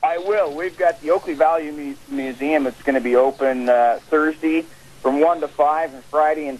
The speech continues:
Saturday from nine o'clock to four. Um,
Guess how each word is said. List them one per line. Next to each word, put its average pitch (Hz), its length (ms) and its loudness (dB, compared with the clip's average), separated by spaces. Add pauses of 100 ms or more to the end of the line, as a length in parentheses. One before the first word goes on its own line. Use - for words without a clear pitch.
Saturday 143 560 0
from 120 340 -6
nine 147 280 2
o'clock 156 640 0
to - 80 -12
four. 127 640 0
Um, 131 340 2